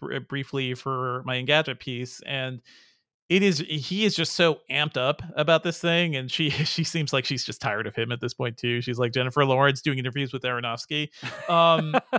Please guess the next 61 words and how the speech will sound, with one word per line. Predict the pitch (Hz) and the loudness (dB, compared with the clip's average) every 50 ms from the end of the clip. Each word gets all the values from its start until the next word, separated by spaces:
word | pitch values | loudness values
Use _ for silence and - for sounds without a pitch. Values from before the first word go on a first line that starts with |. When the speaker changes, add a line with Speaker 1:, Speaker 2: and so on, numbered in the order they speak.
| - - | -2 -2
Speaker 1:
it, | - - 180 214 | -2 -2 0 0
it's | 190 185 - | 0 0 2
kinda, | - - 202 196 196 196 | 4 4 4 4 4 0
it's | 160 - - | 0 0 2
kinda | 196 180 180 | 2 4 4
like, | 160 165 151 - | 2 0 -2 -2
"Just | - 151 - | -6 -6 -4
get | 151 135 131 | -4 -4 -4
me | 135 | -4
out | 123 120 120 | -6 -4 -6
of | 127 107 | -6 -8
this | 123 - - | -10 -12 -10
room. | 127 110 107 110 113 _ _ _ | -10 -10 -10 -12 -14 _ _ _
Just | - 147 - - 151 139 127 | -10 -10 -10 -10 -16 -12 -6
get | - 143 135 | -6 -6 -4
me | 139 135 | -2 -2
out | 131 131 | -2 -2
of | 120 | -2
these | 135 139 | -4 -8
Speaker 2:
Uh, | 123 | -8
Speaker 1:
interviews." | 113 123 113 110 117 117 - _ - - - _ _ - | -6 -6 -6 -6 -6 -8 -12 _ -20 -20 -20 _ _ 2
Um, | 170 165 170 170 165 160 - | 4 6 6 6 6 4 2
but | 202 196 - - - | -2 -2 -2 -4 -6
clearly, | - - 240 269 320 330 220 156 135 127 131 131 151 _ _ _ _ _ _ - | -4 0 2 2 4 4 2 2 0 -4 -6 -8 -10 _ _ _ _ _ _ 0
like, | 156 165 170 170 | 2 2 4 4
they | 165 185 196 202 | 6 6 6 6
were | 196 196 190 175 | 6 6 4 6
working | 147 160 165 160 185 165 | 4 4 2 4 4 2
on | 156 147 | 4 4
this | 147 143 | 2 0
for | - 147 135 | 0 0 0
a | 131 | 2
while | 120 127 123 127 127 127 | 4 4 6 6 6 4
and | 131 127 | 2 0
had | 135 123 120 | 0 -2 0
some | - 139 131 | -2 -2 -4
interesting | 127 123 - 131 - - 127 117 | -4 -4 -6 -6 -6 -4 -4 -4
ideas. | 113 113 - 120 117 120 - | -4 -4 -6 -6 -6 -6 -4
So | - 190 220 | -2 -2 -2
that's, | 233 415 - - _ _ _ _ | -2 -2 -4 -4 _ _ _ _
I, | - 185 185 - - - | -2 -2 -2 -2 -2 -2
I, | 214 214 - - - 220 | -2 -2 -2 0 2 4
I | 233 | 4
am | 240 220 202 | 4 4 4
very | - 254 254 247 233 202 | 6 8 8 8 8 6
happy | 147 - 156 143 - - 185 170 | 4 4 4 4 4 2 0 -2
to | 165 143 | -2 -2
see | - - 156 147 143 | -2 -2 -2 -2 0
a | 139 139 | -2 -2
really | 127 139 147 151 156 156 | -2 0 0 0 0 0
unique | 127 127 123 123 117 120 127 143 147 - - - - - - - _ _ | -2 -2 -2 -2 -2 0 -2 -2 -4 -6 -10 -14 -16 -20 -20 -20 _ _
sort | - - - 165 165 156 | -6 0 4 6 8 8
of | 156 127 - | 6 6 2
peak | - - - 147 - - | -2 -4 -4 -4 -4 -4
T | - 147 139 | -6 -4 -4
V | 127 131 131 | -4 -4 -6
thing | - - 131 127 131 135 143 151 147 _ _ - | -2 -2 0 0 0 0 -2 -2 -4 _ _ -4
get | 147 135 | -2 0
out | 131 135 151 - | 2 2 2 2
there | - 202 208 202 | 4 4 4 4
because, | 202 247 233 196 - 254 247 254 233 208 - | 2 -2 -4 2 6 6 6 6 6 0 -8